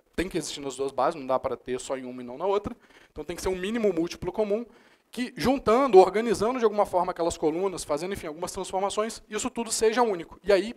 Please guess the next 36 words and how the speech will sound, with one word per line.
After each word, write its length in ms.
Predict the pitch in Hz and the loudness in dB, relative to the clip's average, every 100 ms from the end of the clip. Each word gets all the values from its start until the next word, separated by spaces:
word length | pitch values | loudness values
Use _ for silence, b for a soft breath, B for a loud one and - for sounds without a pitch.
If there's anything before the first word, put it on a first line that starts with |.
| - | -2
a 80 | 180 | 4
partir 300 | 202 - 214 | 4 2 -6
disso, 200 | 202 220 | -4 -4
eu 60 | |
consigo 340 | 214 208 202 202 | -4 -6 -8 -10
sim 240 | - 190 202 b b | -10 -10 -12 b b
fazer 220 | 202 175 | 2 4
o 40 | |
cruzamento. 500 | 185 190 226 165 117 - B B B B | 0 0 -2 -2 -10 -20 B B B B
Então, 200 | 170 220 | 0 2
nesse 240 | 269 285 247 | 4 2 6
caso 240 | 202 170 | 6 6
aqui, 280 | - 240 - - b b b | 0 -6 -6 -10 b b b
eu 80 | 180 | 2
peguei 320 | 208 214 196 | 8 8 8
lá, 280 | 185 165 147 - - | 8 8 6 -4 -4
é, 240 | 147 143 | 0 2
o 120 | 165 165 | 8 8
Álvaro 300 | 165 170 160 | 8 6 0
Justen, 460 | 156 180 - 262 - | -2 -4 -4 -10 -4
peguei 300 | - 208 220 | 4 4 6
aqui, 420 | 240 226 180 156 - | 4 2 -6 -8 -6
esse, 260 | 170 165 175 | -4 -4 -4
esse 200 | 175 - | -4 -4
não 140 | 190 | -4
é 80 | 190 | -4
meu 100 | 180 | -4
C 100 | 170 190 | -6 -2
P 80 | |
F, 160 | 147 - | -4 -2
tá, 100 | 156 | -6
gente? 300 | 131 98 - - 123 | -6 -10 -20 -20 -20
Enfim, 180 | 117 117 | -18 -16
são 160 | 135 | -8
dados 200 | 127 131 | -4 -4
fictícios. 480 | - - 127 113 - | -6 -12 -14 -14 -16